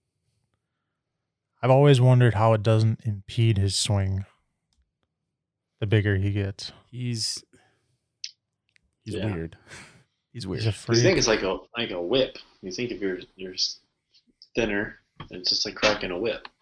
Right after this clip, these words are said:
Speaker 3: You
Speaker 1: Yeah, those, like, like Finau, the long, lanky arms, just
Speaker 2: Mm-hmm.
Speaker 3: Yeah.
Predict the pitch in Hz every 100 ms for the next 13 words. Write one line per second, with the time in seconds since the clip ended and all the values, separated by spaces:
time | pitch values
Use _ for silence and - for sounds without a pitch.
0 | - 175 - - - - - - _ _
1 | _ _ - 131 107 107 110 - - -
2 | 117 110 107 - _ _ _ _ _ _
3 | _ _ 113 107 - - 131 120 101 95
4 | 98 98 104 110 107 104 - _ _ _
5 | - 110 110 - 107 104 110 104 92 -
6 | - - 104 98 - - 110 127 107